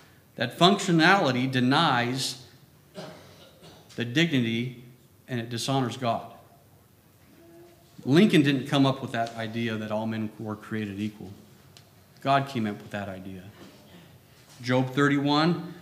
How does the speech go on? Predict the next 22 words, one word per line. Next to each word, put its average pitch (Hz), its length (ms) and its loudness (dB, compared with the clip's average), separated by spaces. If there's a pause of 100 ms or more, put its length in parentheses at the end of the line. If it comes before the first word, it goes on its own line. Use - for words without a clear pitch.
(520)
verse 135 280 0
fif-, 160 240 -2
verse 139 260 0
fifteen, 143 580 2
Job 131 280 2
is 127 120 -2
talking 139 400 4
about, 135 560 2 (600)
um, 120 380 0 (380)
a 127 60 -6
servant. 139 600 4
So 131 140 0
Job 139 360 4
had 151 200 6
all 156 160 6
of 156 40 0
his 151 100 0
servants 165 380 0
in 147 80 0
the 139 100 2
Old 139 200 0
Testament, 151 540 -2